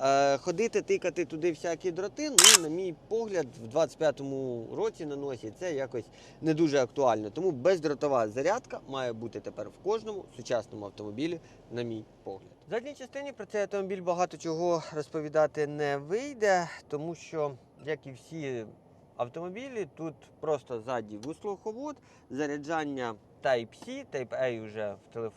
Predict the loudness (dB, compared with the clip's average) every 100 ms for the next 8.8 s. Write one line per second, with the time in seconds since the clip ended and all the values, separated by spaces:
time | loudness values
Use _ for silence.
0 | -12 -14 -12 -12 -12 -10 -10 -10 -12 -10
1 | -10 -8 -10 -12 -12 -12 -14 -14 -14 -4
2 | -4 -4 -10 -14 -20 -20 -12 -4 0 2
3 | 2 2 -2 -2 -2 -8 -8 -10 -10 -16
4 | -12 -12 -10 -6 -6 -6 -20 -20 -20 -14
5 | -8 -6 -2 0 0 0 4 4 4 2
6 | -4 -8 -8 -6 -2 -2 -2 -6 -8 -8
7 | -8 -8 -10 -4 0 0 -2 -12 -10 -6
8 | -6 -8 -6 -6 -4 -2 -4